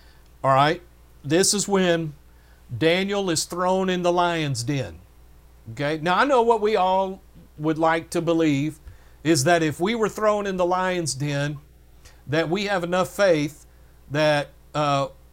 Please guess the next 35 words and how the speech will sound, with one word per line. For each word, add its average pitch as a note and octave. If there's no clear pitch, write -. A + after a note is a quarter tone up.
you D3+
know, D3
we D#3+
could D#3
keep G3+
the D#3+
lions D#3+
from, C#3
or, C#3
you E3
know, C#3+
the C3+
power E3+
of C#3
God E3+
would D3
be C#3+
present C#3+
to B2+
keep F#3
the C#3
lions D3+
from C3
hurting C#3
us. -
Well, E3
I, E3
I E3
would F3+
have F#3+
to D#3
disagree E3+
with F3+
you, E3
okay? E3